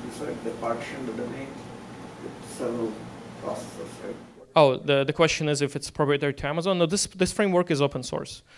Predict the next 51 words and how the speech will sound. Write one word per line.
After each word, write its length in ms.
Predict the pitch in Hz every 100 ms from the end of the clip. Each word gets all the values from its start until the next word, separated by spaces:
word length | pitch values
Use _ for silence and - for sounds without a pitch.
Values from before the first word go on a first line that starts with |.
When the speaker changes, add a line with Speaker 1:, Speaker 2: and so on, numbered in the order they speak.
| - -
Speaker 2:
So 260 | - 139 127
if 320 | 139 - -
you, 320 | - 135 - -
like, 180 | 135
if 140 | 185 185
you 80 | 175
had 260 | 185 151
the 80 | 143
data 540 | 135 254 202 147 139 -
that 200 | 147 143
Amazon 440 | 156 151 147 127 123
had, 400 | 139 131 139 - - - _
then 360 | 143 151 156 151
you 120 | 135
could, 280 | 139 131 123
you 140 | - 131
could 160 | 139
try 240 | - 131 123
to 160 | 131
run 160 | 120 147
it. 140 | - - - -
Speaker 1:
Okay, 120 | 139
what 240 | 139 170 185
is 140 | -
the 80 | 147
exact 320 | - 147 143
algorithm? 460 | 139 139 139 123 120
Is 80 | 117
it 20 |
just 300 | - 139 -
simple 200 | 147 143
loop 220 | 147 -
propagation 640 | 139 139 139 143 139 143
or 100 | 123
back 220 | 117 123 123
prop-, 140 | 139 127 - - -
what 160 | 143 147
is 100 | 139
that? 220 | 139 131 -
That's 200 | 127 - -
Speaker 2:
Yeah, 240 | 160 160
so, 520 | 185 160 151 147 143 139
so 140 | 151
the 80 | 147
question 320 | 151 147 147
is 140 | 135
what, 280 | 131 139 -
what 200 | 147 143
is 120 | 135
the 80 | 131
model? 440 | 139 170 165 156